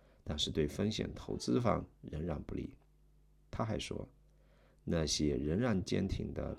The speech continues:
百分之三十的初创企业，有些能提供三到五倍于初始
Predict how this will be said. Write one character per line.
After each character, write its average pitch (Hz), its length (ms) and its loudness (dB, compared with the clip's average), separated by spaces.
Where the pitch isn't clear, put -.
百 - 140 -4
分 80 160 -6
之 95 120 -6
三 127 300 0
十 - 160 0
的 - 160 -2
初 - 180 -6
创 - 240 -4
企 - 200 -2
业， - 260 0
有 90 100 6
些 87 160 4
能 110 160 6
提 - 220 4
供 92 320 2
三 123 260 2
到 123 140 2
五 73 160 4
倍 120 200 4
于 71 340 2
初 113 340 0
始 - 260 -4